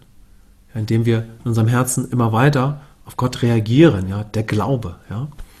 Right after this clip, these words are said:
der auf die Gnade reagiert. Und dann ist Gemeinde ein Ort,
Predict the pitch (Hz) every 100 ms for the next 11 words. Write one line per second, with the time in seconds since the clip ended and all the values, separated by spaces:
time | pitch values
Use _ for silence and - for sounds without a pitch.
0 | - - 113 110 110 107 110 123 120 110
1 | 104 98 87 98 127 180 - 135 120 131
2 | 135 117 113 113 123 147